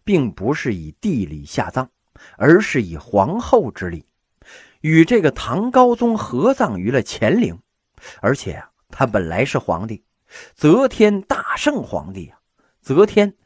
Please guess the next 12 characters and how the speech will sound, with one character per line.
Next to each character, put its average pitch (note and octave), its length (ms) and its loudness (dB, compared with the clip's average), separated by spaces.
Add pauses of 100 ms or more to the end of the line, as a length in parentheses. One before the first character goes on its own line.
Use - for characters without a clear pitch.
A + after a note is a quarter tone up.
(120)
是 - 300 -6
他 - 120 -6
的 G#2 100 -4
尊 C3+ 240 -8
号， - 240 -10 (520)
但 B2 200 4
是 - 120 -12
他 D3+ 100 -2
最 D#3 160 2
后 C#3+ 180 2
下 C#3 280 -4
葬 G#3 260 0